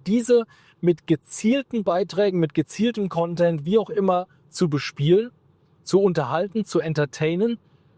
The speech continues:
nicht zu langweilen, ganz wichtig. Oder du hast die Möglichkeit, dass du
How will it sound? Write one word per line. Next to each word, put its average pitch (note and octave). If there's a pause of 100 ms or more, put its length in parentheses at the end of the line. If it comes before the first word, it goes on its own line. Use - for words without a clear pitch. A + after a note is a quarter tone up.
(420)
nicht A3
zu -
langweilen, F#3
ganz F3+
wichtig. E3 (500)
Oder A3
du E3+
hast E3+
die F3
Möglichkeit, F#3 (120)
dass E3
du E3